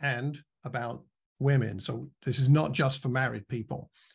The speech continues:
We're talking about unlocking the gifts we all have to bless the church and the world. Now, on Sundays, the plan is to look at examples of men and women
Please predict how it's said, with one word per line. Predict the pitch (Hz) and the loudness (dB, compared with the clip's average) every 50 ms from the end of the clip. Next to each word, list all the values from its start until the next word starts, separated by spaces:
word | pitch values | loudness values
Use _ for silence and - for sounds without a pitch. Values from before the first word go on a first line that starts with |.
| - - - - - - | -20 -20 -20 -20 -10 -4
We're | - 135 | -2 2
talking | 160 151 143 175 160 | 2 4 6 6 6
about | 139 156 156 - - | 6 6 4 2 2
unlocking | 147 147 143 139 151 170 180 170 - 175 165 165 | 2 4 4 4 4 4 2 2 4 4 6 6
the | 151 139 | 6 4
gifts | 131 151 147 139 139 - - | 2 2 0 0 0 -2 -6
we | 156 139 135 | -4 -2 -2
all | 139 139 135 127 | 0 0 0 -2
have | 113 110 113 110 - - - | -4 -6 -10 -12 -14 -14 -12
to | 135 | -8
bless | 110 139 139 143 135 - - | -4 0 0 2 2 0 -2
the | - | -2
church | 123 - - 143 127 120 - - - | -2 0 0 0 0 0 -2 -6 -2
and | - 147 139 131 123 | 0 0 2 2 0
the | 123 | 0
world. | 127 127 120 113 110 110 - - _ _ _ _ _ _ _ _ _ _ - | -2 -2 -4 -4 -8 -12 -14 -20 _ _ _ _ _ _ _ _ _ _ -2
Now, | - 147 | 0 0
on | 151 156 | 2 2
Sundays, | 139 - - 226 247 240 185 147 139 127 131 127 | 2 2 4 4 4 4 4 4 2 0 -2 -2
the | - 160 | -4 -4
plan | 139 151 170 175 180 175 160 | -2 -2 0 0 2 2 2
is | 143 143 139 135 - - - _ - - _ - | 2 0 0 -2 -4 -8 -16 _ -20 -20 _ -6
to | - 170 | -2 0
look | 165 165 - | 2 2 2
at | 160 143 | 2 2
examples | 143 135 139 123 131 165 175 196 214 - - 156 139 135 127 127 - - | 2 0 0 0 2 2 2 2 2 0 0 0 -2 -2 -2 -4 -8 -8
of | 156 131 127 | -6 -4 0
men | 139 139 139 139 135 131 131 - - | 2 2 4 4 2 2 0 -2 -4
and | - 135 131 | -4 -4 -2
women | 127 139 135 127 123 120 117 120 - | 0 0 -2 -2 -2 -4 -6 -6 -8